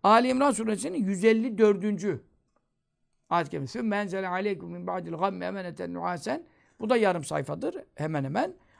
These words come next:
Aynı hemen hemen satırlardadır. O da yarım sayfadır. Fetih suresinin son ayette yarım sayfadır. Bu ayet-i kerimeler elif bağının bütün harflerini, yirmi dokuz harfi içerisinde barındıran birçok sırları ihtiva eden iki ayet-i kerime. Kur'an-ı Kerim'de bunların üçüncüsü yoktur.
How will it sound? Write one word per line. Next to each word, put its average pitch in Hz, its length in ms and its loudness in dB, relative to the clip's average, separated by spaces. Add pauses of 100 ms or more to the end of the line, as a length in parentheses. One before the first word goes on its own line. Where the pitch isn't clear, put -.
(120)
Aynı 330 280 8
hemen 165 360 2
hemen 147 140 -4
satırlardadır. 143 800 -4
O 247 120 0
da 233 80 6
yarım 170 260 4
sayfadır. 160 440 -4 (500)
Fetih 214 280 0
suresinin 180 400 -6
son 185 200 -4
ayette 165 300 -2
yarım - 400 -2
sayfadır. - 320 -8 (320)
Bu 277 100 8
ayet-i 247 180 8
kerimeler 180 520 0 (440)
elif 233 280 6
bağının 220 320 6
bütün 240 180 -2
harflerini, 175 380 2
yirmi 180 220 -2
dokuz 220 220 0
harfi 180 240 0
içerisinde 185 420 -4
barındıran 170 540 0
birçok 208 340 -4
sırları 175 380 -2
ihtiva 175 340 0
eden 254 240 -4 (280)
iki 226 200 0
ayet-i 190 180 2
kerime. 160 260 -2
Kur'an-ı 214 320 2
Kerim'de 170 340 -4
bunların 185 400 0 (340)
üçüncüsü 269 720 4
yoktur. 226 480 2